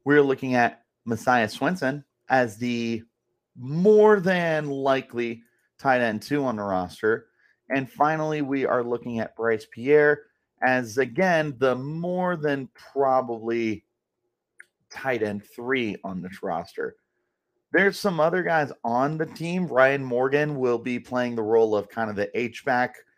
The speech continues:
that the Sun Devils have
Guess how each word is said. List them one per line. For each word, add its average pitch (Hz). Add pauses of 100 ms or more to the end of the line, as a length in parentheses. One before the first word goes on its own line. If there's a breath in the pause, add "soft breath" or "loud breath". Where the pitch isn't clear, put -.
(340)
that 107 (280)
the 101
Sun 131
Devils 117
have 98